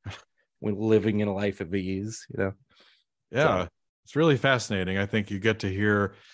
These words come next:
Speaker 1: especially on take two or part two, maybe, you hear John and Paul, their, their procedure together is like Paul saying, "Oh, no, you sing it, you sing it. Oh, no, no, you, you know it better," kind of how they work together. And that's, that,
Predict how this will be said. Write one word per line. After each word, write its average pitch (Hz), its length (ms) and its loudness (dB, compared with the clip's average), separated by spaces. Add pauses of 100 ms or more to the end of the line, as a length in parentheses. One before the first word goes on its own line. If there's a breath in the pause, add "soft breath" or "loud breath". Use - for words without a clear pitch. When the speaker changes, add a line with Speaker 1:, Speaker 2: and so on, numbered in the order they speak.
(220 loud breath)
Speaker 1:
especially 147 420 2
on 92 340 0 (280)
take 117 320 -2 (280)
two 117 320 0
or 92 120 -2
part 101 320 -2
two, 104 200 -2
maybe, 101 340 0 (240 loud breath)
you 110 100 -2
hear 117 160 4
John 113 440 2
and 92 160 -4
Paul, 95 640 2 (320)
their, 98 440 2
their 92 320 0 (240)
procedure 101 600 -4
together 90 520 -2
is 90 140 -10
like 87 200 -10
Paul 98 220 0
saying, 95 180 -2
"Oh, 180 160 6
no, 208 140 6
you 196 180 2
sing 98 300 -6
it, 78 160 -8
you 131 100 -4
sing 92 300 -4
it. 80 160 -6
Oh, 127 140 0
no, 139 200 -2
no, 135 60 -4
you, 139 200 -4
you 139 160 -4
know 104 220 2
it 85 100 -8
better," 90 500 -4 (400 loud breath)
kind 110 140 2
of 95 80 0
how 113 220 2
they 104 140 2
work 101 280 -2
together. 82 680 -6
And 90 240 -6
that's, 92 420 -8
that, 113 300 2